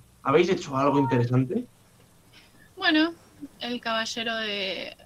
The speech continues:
Speaker 2: por allá, sentado solo, ahogando penas en el alcohol. Al parecer es un empresario que hizo un buen negocio,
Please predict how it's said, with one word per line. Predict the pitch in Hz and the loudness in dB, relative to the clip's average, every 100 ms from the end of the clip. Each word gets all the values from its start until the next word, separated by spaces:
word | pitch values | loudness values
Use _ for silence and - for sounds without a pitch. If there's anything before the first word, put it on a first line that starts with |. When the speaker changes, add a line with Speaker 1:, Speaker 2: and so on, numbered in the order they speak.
| - _ | -20 _
Speaker 2:
por | 226 208 | -8 -6
allá, | 208 - 202 214 | -6 -6 -6 -8
sentado | 226 233 220 214 220 | -8 -10 -6 -4 -4
solo, | 220 233 226 226 | -6 -6 -6 -2
ahogando | 220 208 208 214 220 | -4 -4 -6 -8 -12
penas | - 226 226 226 | -12 -10 -10 -8
en | |
el | 214 | -8
alcohol. | 202 196 - 196 262 302 294 - - - - - - - - | -8 -8 -10 -10 -10 -10 -14 -18 -20 -20 -20 -20 -20 -20 -18
Al | 220 | -14
parecer | 214 220 214 - 247 269 277 262 | -12 -12 -12 -10 -6 -4 -4 -6
es | 254 247 233 - | -8 -8 -10 -6
un | 262 262 254 247 240 233 226 220 202 | -2 0 0 -2 -4 -6 -6 -8 -10
empresario | 220 220 220 - 220 233 226 | -10 -10 -12 -8 -6 -4 -8
que | 220 | -12
hizo | 214 226 | -14 -12
un | 214 | -10
buen | 208 190 | -10 -12
negocio, | - - - - 226 240 247 | -14 -14 -14 -12 -10 -8 -8